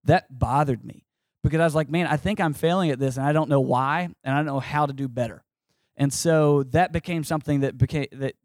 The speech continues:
started coming out almost every time I spoke and almost every time I did things, things would come back to families and come back to parents with their children. And it was a passion, and it was something that God was growing in me, but I didn't know exactly what that outlet was gonna be at any point. And so as this kind of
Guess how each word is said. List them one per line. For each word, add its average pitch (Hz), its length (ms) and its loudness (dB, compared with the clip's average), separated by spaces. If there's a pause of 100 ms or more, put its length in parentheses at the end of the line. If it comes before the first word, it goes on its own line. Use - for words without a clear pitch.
started 151 360 -2
coming 147 280 -2
out 143 320 0
almost 147 340 0
every 143 240 0
time 143 220 -4
I 127 80 -2
spoke 139 400 -2
and 127 100 -12
almost 135 300 -4
every 143 180 -2
time 143 200 -2
I 127 60 0
did 143 240 0
things, 131 220 -4
things 147 220 -2
would 139 100 -4
come 131 160 -2
back 139 260 0
to 113 80 -14
families 135 540 -6 (300)
and 139 80 -8
come 151 140 -2
back 147 180 0
to 135 80 -10
parents 143 420 -2
with 127 100 -6
their 123 120 -6
children. 143 420 0
And 135 180 -2 (260)
it 165 80 -2
was 147 120 2
a 123 60 -2
passion, 202 480 -4
and 143 100 -8
it 131 80 -10
was 131 160 -8
something 151 280 -6
that 131 140 -4 (220)
God 156 200 -2
was 127 100 -8
growing 180 320 0
in 131 60 0
me, 127 100 0
but 127 100 2
I 139 80 4
didn't 165 180 0
know 143 120 2
exactly 135 400 -2
what 127 80 -4
that 131 180 0
outlet 127 320 -4
was 127 100 -12
gonna 117 200 -6
be 127 240 2
at 117 80 -4
any 123 140 -2
point. 131 340 -2 (120)
And 127 120 -12
so 131 240 2 (760)
as 139 220 -6
this 180 260 -2
kind 175 220 -4
of 151 180 -2